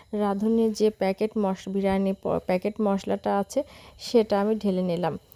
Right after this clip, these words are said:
এই বিরিয়ানির রেডি মশলাটা দিয়ে আমি আজকে ঝটপট বিরিয়ানি রান্না সেরে নেব। তো এখানে একটু লাল করে পেঁয়াজ বেরেস্তা করে নিলাম। নিয়ে তার মধ্যে আমি, হ্যাঁ, যে চিকেনটা দিয়ে বিরিয়ানি রান্না করব সেই চিকেনটা দিয়ে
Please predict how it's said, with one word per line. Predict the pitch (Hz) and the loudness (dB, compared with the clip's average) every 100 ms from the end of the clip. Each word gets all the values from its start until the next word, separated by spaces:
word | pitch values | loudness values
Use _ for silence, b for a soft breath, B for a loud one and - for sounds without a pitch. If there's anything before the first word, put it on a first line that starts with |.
| 220 B | -20 B
এই | - 240 | 0 0
বিরিয়ানির | 240 233 220 220 220 214 | 2 2 4 4 2 2
রেডি | 185 220 | 2 2
মশলাটা | 220 214 - 214 208 | 2 0 -2 -4 -2
দিয়ে | 208 233 226 | 0 0 0
আমি | 196 196 | 0 0
আজকে | 196 - 220 | -2 -4 -6
ঝটপট | - 190 - 226 | -4 -6 -6 -8
বিরিয়ানি | 220 190 180 170 | -4 -2 0 0
রান্না | 165 160 165 - | -2 -2 -4 -6
সেরে | 175 160 | -4 -2
নেব। | 147 - - B B B - | -2 -4 -8 B B B 0
তো | 240 | 2
এখানে | 226 226 240 247 | 2 0 0 0
একটু | 233 - 240 | -2 -2 0
লাল | 233 202 202 | 2 2 0
করে | 202 196 202 | -2 -4 -4
পেঁয়াজ | 208 196 170 190 | -4 -2 0 -2
বেরেস্তা | 202 175 196 - 202 | -2 -4 -4 -4 -6
করে | 196 196 196 | -2 -2 -2
নিলাম। | 190 185 190 247 - B B B B | -2 -2 -2 -2 -6 B B B B
নিয়ে | 220 220 226 | 0 2 2
তার | 233 202 208 | 2 0 2
মধ্যে | 220 220 220 233 | 0 0 0 0
আমি, | 214 208 214 233 226 B B | 2 2 2 0 -2 B B
হ্যাঁ, | 202 190 185 | -6 -4 -4
যে | 190 196 196 196 | -4 -2 0 0
চিকেনটা | - 190 220 220 220 | -2 -2 -2 2 0
দিয়ে | 214 220 | 2 2
বিরিয়ানি | 214 196 190 196 196 | 2 0 0 0 0
রান্না | 190 190 196 | 0 -2 -4
করব | - 208 220 | -4 -4 -4
সেই | 220 220 | -2 -2
চিকেনটা | 208 208 196 208 208 214 | -4 -8 -8 -6 -4 -4
দিয়ে | 208 202 208 | -4 -4 0